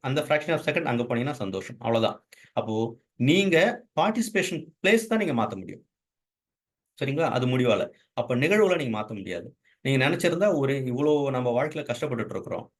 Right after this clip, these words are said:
ஒரு செகண்ட் தள்ளி ஒரு வசதியான குடும்பத்துல நீங்க பிறந்திருந்தீங்கன்னா இன்னைக்கு ரொம்ப சந்தோஷமா நீங்க இதை பத்தி எல்லாம் யோசிக்காத அளவுக்கு சந்தோஷமா வாழ்க்கை வாழ்ந்துட்டு இருக்க முடியும். ஒரு, ஒரு செகண்ட்ல கூட உங்க வாழ்க்கை மாறி இருக்கலாம். But இந்த வீடியோ பார்க்கும்போது நிச்சயம்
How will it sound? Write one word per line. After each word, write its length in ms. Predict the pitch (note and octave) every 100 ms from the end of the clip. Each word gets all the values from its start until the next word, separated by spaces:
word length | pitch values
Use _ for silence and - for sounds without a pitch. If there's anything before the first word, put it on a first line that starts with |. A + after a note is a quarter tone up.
| _ _
ஒரு 220 | A#2 C#3+ E3+
செகண்ட் 400 | - E3+ G#3 F#3 - - _
தள்ளி 280 | - D3 D#3+
ஒரு 180 | D#3+ B2+ A#2+ A2+
வசதியான 420 | B2+ C3 D#3+ E3+
குடும்பத்துல 380 | E3+ D3 C#3+ C3+
நீங்க 160 | B2 A2+
பிறந்திருந்தீங்கன்னா 560 | A#2+ B2 A#2+ A2 A#2+
இன்னைக்கு 240 | D3+ A#2 A#2
ரொம்ப 140 | B2+
சந்தோஷமா 480 | C3 A2+ B2 B2+ B2+ D#3+ - _ _ -
நீங்க 200 | A#2+ A2+ A2
இதை 160 | A2+
பத்தி 200 | A#2+ B2
எல்லாம் 200 | D3+ C#3+
யோசிக்காத 440 | A#2+ D3+ D#3 C#3+ B2
அளவுக்கு 240 | D#3+ D3
சந்தோஷமா 280 | B2 B2 C3
வாழ்க்கை 280 | A2+ A2+ A2+
வாழ்ந்துட்டு 300 | G2+ G#2 G#2
இருக்க 140 | G2
முடியும். 220 | F2+ -
ஒரு, 160 | A#2+ C3+ B2+
ஒரு 200 | B2 A#2+ A#2 A2+ - _ -
செகண்ட்ல 300 | C#3 E3 D#3
கூட 140 | F3
உங்க 100 | F3
வாழ்க்கை 300 | C3 B2+ C3
மாறி 220 | A2 A#2+
இருக்கலாம். 340 | A#2+ - - - _ _ _ _ _ _ -
But 100 | A#2
இந்த 200 | B2+ E3
வீடியோ 240 | F3+ G3 G3+
பார்க்கும்போது 560 | E3+ D3+ C#3+ B2 B2+ F#3+
நிச்சயம் 440 | C#3+ B2+ D#3+ E3